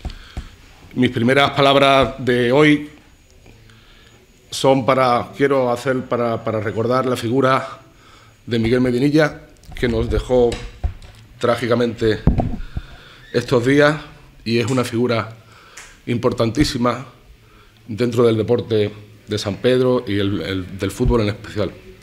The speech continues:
Es una tragedia a nivel humano, porque es una, era una persona increíble, y además los logros que ha conseguido en el mundo del fútbol son inigualables.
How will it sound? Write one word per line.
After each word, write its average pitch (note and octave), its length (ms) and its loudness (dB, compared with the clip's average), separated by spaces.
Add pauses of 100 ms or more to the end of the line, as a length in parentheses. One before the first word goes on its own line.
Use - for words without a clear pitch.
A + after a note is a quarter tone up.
(560)
Es G#2+ 160 -2
una C#3 120 4
tragedia C3+ 380 2
a - 20 0
nivel B2+ 300 0
humano, D3 340 0 (320)
porque G2 280 -4
es G#2 120 -6
una, G2+ 240 -2 (960)
era A#2+ 200 4
una A#2+ 160 0
persona G#2 580 -2 (460)
increíble, A#2 580 2 (720)
y A2+ 80 -2
además B2 260 4
los C3+ 140 6
logros C#3+ 240 4
que C3 60 0
ha C3+ 40 0
conseguido C3 360 2
en C3 60 2
el C3 40 0
mundo C3 200 2
del B2 80 0
fútbol C3+ 280 0
son B2+ 260 2
inigualables. A#2 600 0